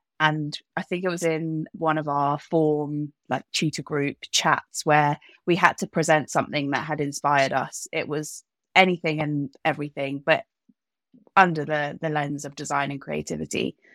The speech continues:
And I just remember Rachita standing up and she brought in a book called Good,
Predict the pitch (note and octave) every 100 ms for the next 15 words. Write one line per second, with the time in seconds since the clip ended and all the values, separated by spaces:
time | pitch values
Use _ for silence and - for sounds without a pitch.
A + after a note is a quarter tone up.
0 | - _ - D#3+ D#3 D#3+ D#3+ E3+ D#3+ D#3
1 | D#3 D#3 D#3 D3+ - D#3+ - D3+ D3 C#3+
2 | D3+ _ _ _ _ - E3+ D#3+ D#3 D#3+
3 | D3 D#3+ D3+ D3 D#3 - D3 - D3+ -
4 | _ - _ - D3+ - D#3+ D#3